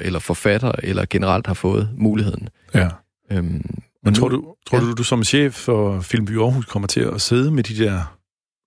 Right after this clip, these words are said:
Speaker 2: Altså at forholde dig til, at I man-, kommer til at mangle kvindelige ansøgere? Altså,
Speaker 1: I
Speaker 2: kunne man forestille sig det?
Speaker 1: Nu har jeg ikke været igennem min første ansøgningsrunde endnu.
Speaker 2: Nej.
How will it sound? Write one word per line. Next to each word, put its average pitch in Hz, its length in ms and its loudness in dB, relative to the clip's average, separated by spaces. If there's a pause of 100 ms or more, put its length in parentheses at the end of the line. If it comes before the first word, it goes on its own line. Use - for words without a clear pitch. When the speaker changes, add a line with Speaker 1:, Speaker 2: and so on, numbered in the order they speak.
(180)
Speaker 2:
Altså - 180 0
at 127 160 0
forholde 135 480 0
dig 120 120 -4
til, 117 240 -2
at 101 120 -6
I 117 360 -2 (260)
man-, 101 220 2
kommer 107 200 0
til - 100 2
at 120 40 0
mangle 113 520 2 (800)
kvindelige 120 580 0
ansøgere? 101 520 -2 (1600)
Altså, - 140 0
Speaker 1:
I - 20 2
Speaker 2:
kunne 104 80 2
man 104 100 2
forestille 127 420 0
sig 110 140 -2
det? 123 160 -2 (160)
Speaker 1:
Nu 131 120 2
har 135 80 2
jeg 131 80 2
ikke 135 100 -2
været 131 120 2
igennem 123 240 0
min 104 100 2
første 113 340 -2
ansøgningsrunde 101 800 -2
endnu. 98 180 2
Speaker 2:
Nej. 107 120 -2